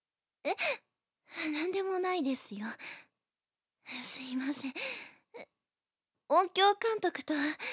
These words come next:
演技内容について打ち合わせなんです。う、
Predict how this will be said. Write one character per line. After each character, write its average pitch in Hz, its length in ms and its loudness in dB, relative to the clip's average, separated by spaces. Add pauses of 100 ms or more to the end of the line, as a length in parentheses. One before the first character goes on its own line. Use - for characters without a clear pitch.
(380)
演 294 120 -2
技 294 140 0
内 320 200 6
容 277 120 6
に 233 180 0
つ - 200 -10
い - 100 -10
て 233 160 -10 (840)
打 262 160 -8
ち - 200 4
合 320 100 12
わ 339 100 12
せ 339 160 2
な 330 180 10
ん 339 60 2
で 294 120 0
す。 - 180 -4
う、 226 60 -8